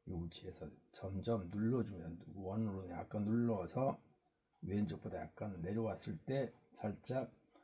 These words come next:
붓을 걷어 세워서 한 가닥을 가볍게 끌어주면 되겠습니다. 자, 다음은 <clears throat> 편안한 안자입니다. 하나, 간머리, 둘, 면 바꿔서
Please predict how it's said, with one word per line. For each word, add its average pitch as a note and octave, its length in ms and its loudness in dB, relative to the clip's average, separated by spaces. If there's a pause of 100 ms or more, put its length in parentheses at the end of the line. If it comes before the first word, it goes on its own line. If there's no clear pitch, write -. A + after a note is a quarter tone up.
(240)
붓을 G2 240 -2
걷어 G#2+ 400 0
세워서 A#2+ 840 4 (260)
한 A#2 200 0
가닥을 F#2+ 500 0 (100)
가볍게 - 680 -6 (260)
끌어주면 - 760 -2
되겠습니다. - 580 -6 (1300)
자, - 280 -6
다음은 G#2+ 500 2 (220)
<clears throat> - 500 8
편안한 A#2+ 420 4
안자입니다. G2 540 4 (1600)
하나, G#2+ 520 2 (140)
간머리, F#2+ 600 0
둘, A2 480 -2 (240)
면 G2 160 -10
바꿔서 E2 340 -12